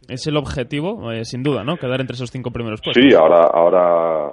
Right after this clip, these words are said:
Speaker 2: ahora en la posición en la que estamos tiene que ser ese el objetivo, no podemos dejar de ser ambiciosos y, y estamos, eh, en ello. Es verdad que estamos, que, que, que el otro objetivo que a lo mejor era el que podíamos pensar hace unas semanas,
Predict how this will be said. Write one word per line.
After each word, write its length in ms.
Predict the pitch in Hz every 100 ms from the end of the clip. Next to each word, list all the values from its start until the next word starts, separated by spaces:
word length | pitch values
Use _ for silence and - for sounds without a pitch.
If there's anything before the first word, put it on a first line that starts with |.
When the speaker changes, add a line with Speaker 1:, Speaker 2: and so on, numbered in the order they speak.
| -
Speaker 2:
ahora 480 | 73 76 78 78 78
en 120 | 78
la 160 | 78 78
posición 460 | 78 - - 80
en 60 | 80
la 100 | 80
que 80 | 82
estamos 380 | - 82 87 -
tiene 160 | 85 -
que 100 | 78
ser 180 | - 82
ese 180 | - 82
el 60 |
objetivo, 520 | 80 82 - 90 98
no 120 | 80 76
podemos 460 | 80 80 80 78 - - -
dejar 360 | - - 82
de 100 | 80 80
ser 160 | 87 82
ambiciosos 640 | 78 80 - 87 - 92 - 80
y, 400 | 73 71 67 -
y 240 | 73 71 71
estamos, 400 | - - 80 - 82
eh, 300 | 78 78 78
en 80 |
ello. 200 | 95 90
Es 60 | 76
verdad 160 | 85 87
que 60 |
estamos, 360 | 82 - 82 82 -
que, 140 | 101 101
que, 200 | 87 101
que 100 | -
el 100 | 95
otro 220 | 101 104 104
objetivo 460 | 101 - 107 98
que 80 | 87
a 60 | 82
lo 60 |
mejor 240 | 85 95 92
era 100 | 92
el 60 |
que 100 | 90
podíamos 420 | 87 85 87 92 -
pensar 320 | 80 - 87
hace 120 | 85 -
unas 180 | 85 -
semanas, 380 | 85 92 80